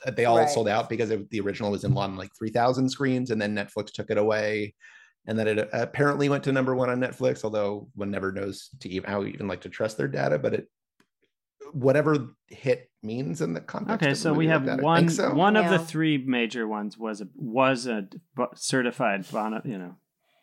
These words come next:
Speaker 3: true hit, Avatar.
Speaker 2: It's two hour, nineteen minutes, by the way, lest anyone, you know, take offense or come fact check me. Uh,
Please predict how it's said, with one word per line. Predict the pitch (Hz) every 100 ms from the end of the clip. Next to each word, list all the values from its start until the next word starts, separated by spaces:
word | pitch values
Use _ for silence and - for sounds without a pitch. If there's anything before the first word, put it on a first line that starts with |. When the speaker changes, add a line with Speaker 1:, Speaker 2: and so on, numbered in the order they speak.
| _
Speaker 3:
true | - 151 131
hit, | 107 104 - _ _ _ _ _ _ _ -
Avatar. | 95 95 98 117 _ _ -
Speaker 2:
It's | 302 -
two | - 349
hour, | 359 330 320
nineteen | 269 226 226 240 269 208
minutes, | 190 170 -
by | 185 160
the | 165
way, | 170
lest | 180 196 196 - -
anyone, | 185 180 175 170 160 151
you | 151
know, | 143 135 156 - _ _ -
take | - 170 165
offense | 156 - 151 143 143 -
or | - 139
come | - 160 143
fact | - 143 -
check | - - -
me. | - - 160 _ - - _ -
Uh, | 165 151 135 -